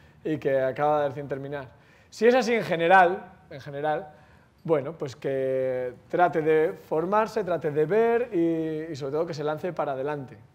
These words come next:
Trate de formarse, hay, hay sitios donde, donde formarse, que nos llamen, que hable con la universidad,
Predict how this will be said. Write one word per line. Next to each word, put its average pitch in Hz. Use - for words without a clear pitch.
Trate 135
de 131
formarse, 160
hay, 196
hay 196
sitios 170
donde, 131
donde 131
formarse, 180
que 160
nos 151
llamen, 214
que 170
hable 180
con 160
la 160
universidad, 170